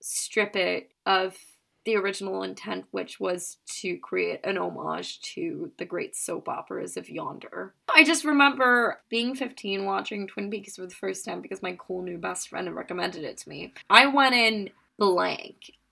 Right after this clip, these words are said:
I had no idea what was gonna happen on this show. And then I get to, I think it's the end of, like, the third or fourth episode when Coop finally has the dream where he's in the Black Lodge. And I was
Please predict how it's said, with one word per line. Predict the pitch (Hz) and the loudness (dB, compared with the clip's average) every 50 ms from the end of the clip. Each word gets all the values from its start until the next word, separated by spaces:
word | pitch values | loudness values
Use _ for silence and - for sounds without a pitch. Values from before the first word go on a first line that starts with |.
| _ - | _ 4
I | 240 262 | 6 8
had | 262 240 208 196 175 | 8 8 8 6 4
no | 185 196 196 196 202 208 220 220 202 | 0 -2 -2 0 2 4 6 8 8
idea | 190 190 196 - 190 180 | 8 8 8 6 4 4
what | 175 - | 2 2
was | 170 156 - | -2 -4 -4
gonna | - 175 175 | -6 -6 -6
happen | - - - - 85 | -6 -8 -10 -12 -12
on | 82 - - | -12 -12 -12
this | - - - | -12 -12 -10
show. | - - - - 160 190 202 - _ _ | -10 -10 -10 -10 -10 -10 -12 -14 _ _
And | 214 226 233 | 0 2 4
then | 240 240 | 4 4
I | 269 277 233 | 4 2 4
get | - 254 247 - - - - - - | 2 2 2 2 -2 -8 -12 -10 -6
to, | - 226 220 214 208 202 208 202 196 196 190 190 - _ _ _ 208 | -4 -2 -2 0 0 0 0 0 -2 -2 -4 -6 -8 _ _ _ -10
I | 214 | -4
think | - 269 254 | -2 -2 0
it's | 339 - - | 0 -2 -4
the | - - - | -8 -6 0
end | 220 214 214 233 226 - - | 2 2 2 2 0 -2 0
of, | - 208 208 208 - - | 2 2 2 2 -2 -4
like, | 214 208 - | -4 -4 -4
the | - 202 | -6 -8
third | - - 202 190 202 208 | -6 -2 0 2 2 2
or | 202 185 | 0 -2
fourth | - - - 180 180 185 - | -4 -6 -4 -4 -4 -4 -4
episode | 175 175 - - 196 - - 220 226 226 226 226 220 - - - - _ _ _ | -6 -8 -6 -6 -6 -4 -2 0 0 0 0 -2 -4 -10 -16 -20 -20 _ _ _
when | - 208 220 220 208 | 0 2 2 2 0
Coop | - - 247 220 - - | -2 -2 -2 -2 -2 -2
finally | - - - 208 208 202 202 208 202 190 | -6 -6 -2 0 0 0 0 0 -2 -2
has | 202 202 196 208 202 202 - - - - - - _ _ | -2 -2 -4 -4 -2 -4 -4 -4 -4 -6 -8 -12 _ _
the | 196 175 175 202 | -16 -6 -4 -4
dream | 190 - - 180 190 180 160 151 - - - 156 _ | -4 -2 -2 0 0 0 -2 -4 -6 -10 -14 -16 _
where | - 196 - 190 165 - - | -2 0 0 2 0 -2 -6
he's | - - - 208 208 196 196 190 - - | -10 -10 -4 -2 0 0 0 -2 -4 -4
in | - 202 190 | -4 -2 -2
the | 190 185 | -2 -2
Black | - 190 175 170 196 - - | -2 -2 -2 -2 -2 -4 -4
Lodge. | 165 143 - - - - - - - - _ _ _ - | -4 -2 -2 -2 -4 -6 -8 -10 -10 -12 _ _ _ 4
And | 214 202 | 6 8
I | 202 247 269 | 8 8 6
was | 240 208 190 - - | 4 0 -2 -2 -4